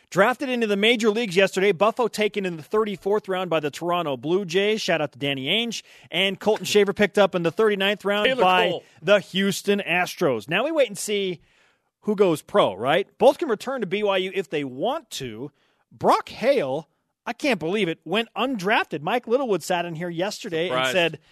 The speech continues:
Speaker 1: "Probably tenth to fifteenth round," and so we watched and waited and waited and waited. It was like, did they forget that he was there? Did they not know that he was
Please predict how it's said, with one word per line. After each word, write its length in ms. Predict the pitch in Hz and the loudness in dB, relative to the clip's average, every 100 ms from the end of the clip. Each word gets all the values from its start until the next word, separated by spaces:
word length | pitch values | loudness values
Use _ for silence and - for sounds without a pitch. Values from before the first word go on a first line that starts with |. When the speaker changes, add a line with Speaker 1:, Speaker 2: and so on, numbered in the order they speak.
| _ _ _ _ | _ _ _ _
Speaker 1:
"Probably 360 | 233 254 247 | -8 -8 -10
tenth 340 | 180 - 208 202 | -8 -6 -6 -8
to 100 | 180 | -12
fifteenth 540 | - 190 - 185 - | -10 -8 -6 -8 -6
round," 320 | 139 147 180 | -8 -6 -6
and 120 | 170 | -8
so 120 | - 143 | -8 -8
we 180 | 135 | -8
watched 500 | 123 117 127 160 - | -12 -10 -10 -14 -16
and 120 | 113 110 | -18 -16
waited 400 | 127 143 170 - | -14 -10 -10 -12
and 160 | 117 120 | -16 -14
waited 340 | 123 135 156 | -14 -12 -14
and 220 | 131 123 | -14 -16
waited. 440 | 117 120 123 151 139 _ _ _ _ _ | -14 -12 -10 -12 -14 _ _ _ _ _
It 100 | 202 | -14
was 120 | 233 | -6
like, 260 | 220 214 - 156 | -2 -2 -4 -8
did 160 | 196 | -6
they 120 | 196 185 | -2 -4
forget 480 | 190 165 180 202 | -4 -2 0 0
that 100 | 247 | 0
he 80 | 233 | -4
was 280 | 208 180 127 | 0 -2 -2
there? 280 | 156 190 247 | 0 2 2
Did 140 | 202 | 0
they 100 | 185 180 | -2 0
not 200 | 185 185 | -2 -2
know 120 | 190 | -2
that 120 | 190 | -2
he 80 | 180 | -4
was 180 | 165 | -6